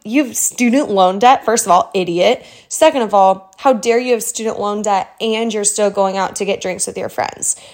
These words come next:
And so I just, I, I went to the library with so much shame and I picked up these finance books and they fed me more shame. They were like, "Try harder, sacrifice these things, stop going out to eat, don't see the inside of a restaurant if you have debt.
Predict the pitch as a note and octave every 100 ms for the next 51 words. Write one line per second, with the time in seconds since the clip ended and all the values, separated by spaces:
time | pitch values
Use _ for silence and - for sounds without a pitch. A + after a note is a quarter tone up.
0 | - _ _ - C4+ C4 D#4 C#4+ C#4 D4
1 | - - - A3+ - - _ A3 A3+ A#3
2 | A#3 - _ A3 B3 C4+ D4+ - C#4 A#3
3 | A#3+ B3 C#4 C#4+ B3 - B3 B3+ - A#3+
4 | A#3+ C4 - A3 - B3+ B3+ C#4+ A#3+ A#3
5 | - A3 B3 C4 C4+ D4+ D#4 - - C4
6 | C4 - B3 B3 C#4 B3 A3+ A#3 - G#3
7 | - - - _ _ _ - C4+ C4 B3
8 | A#3+ - _ - A#3 C#4+ C#4+ A#3 A#3+ C#4
9 | C#4 - - B3 B3 C#4+ C#4+ C#4 C#4 C4
10 | - G#3 A3 B3 - A3 B3 C4+ D#4 C#4+
11 | G#3 G3+ - G#3 G#3+ - - - G#3+ C4
12 | - D4+ C4 A3+ A3 G#3 G3+ G3 G3 G3
13 | - G3+ G#3 G#3+ G3 G3 F#3+ G#3